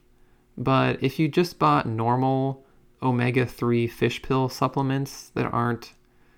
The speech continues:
special Rogan-approved krill supplements, you could get this stuff for, like, two dollars a month. If you just go to a store or look around on Amazon,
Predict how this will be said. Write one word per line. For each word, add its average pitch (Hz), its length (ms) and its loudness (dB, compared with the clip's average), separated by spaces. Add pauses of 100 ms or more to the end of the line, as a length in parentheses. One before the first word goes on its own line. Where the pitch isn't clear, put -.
(220)
special 120 560 -2
Rogan-approved 110 1000 0
krill 127 600 0 (480)
supplements, 139 680 -2 (680)
you 175 140 4
could 208 160 0
get 208 180 2
this 180 180 0
stuff 165 240 -2
for, 139 200 0
like, 117 260 -2
two 135 300 0
dollars 101 420 -4
a - 80 -12
month. - 440 -10 (1000)
If - 160 -4
you - 40 0
just 123 200 -4
go 127 160 2
to 123 100 2
a 117 80 0
store 123 580 -4 (400)
or 120 80 -4
look 117 240 0
around 123 180 0
on 113 100 0
Amazon, 127 680 -2